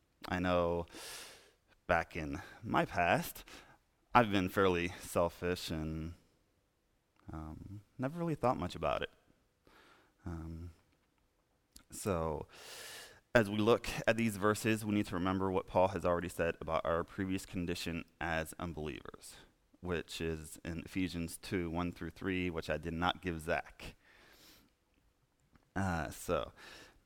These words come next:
"As for you, you are dead in your transgressions and sins in which you used to live when you followed the ways of this world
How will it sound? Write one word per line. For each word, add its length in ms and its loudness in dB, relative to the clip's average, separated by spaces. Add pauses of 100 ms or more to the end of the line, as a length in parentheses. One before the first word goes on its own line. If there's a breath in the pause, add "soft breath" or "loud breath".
(140)
"As 160 8
for 140 0
you, 460 6 (280 loud breath)
you 220 -2
are 60 2
dead 320 4
in 120 0
your 140 2
transgressions 800 0
and 100 2
sins 520 -2 (100)
in 140 -2
which 240 -2
you 60 -2
used 180 -4
to 80 -4
live 440 2
when 160 -4
you 60 -2
followed 320 2
the 80 -4
ways 260 0
of 100 -6
this 180 -4
world 420 2